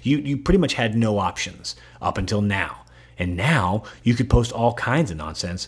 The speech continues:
for free. And man, it was awesome. I mean, like, seriously, I,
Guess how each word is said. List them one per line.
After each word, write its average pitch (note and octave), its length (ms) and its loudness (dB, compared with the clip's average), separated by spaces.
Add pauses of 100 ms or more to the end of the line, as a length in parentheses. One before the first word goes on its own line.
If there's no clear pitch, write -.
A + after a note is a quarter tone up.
(140)
for G2 220 -4
free. D#3+ 800 0 (220)
And A#2 120 -6 (160)
man, C3 280 -2
it D#3 160 -10
was G3+ 260 -6 (260)
awesome. C3 400 -4 (540)
I - 40 2
mean, C#3+ 160 6
like, C3 220 -2
seriously, A#2 380 -4
I, B2 160 -6